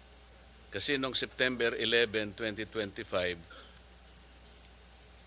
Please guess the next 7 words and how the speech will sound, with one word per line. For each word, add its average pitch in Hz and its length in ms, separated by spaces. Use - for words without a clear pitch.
kayo 117 160
po 127 240
ay 120 160
nag-file 117 480
ng 101 480
criminal 117 560
complaints 104 800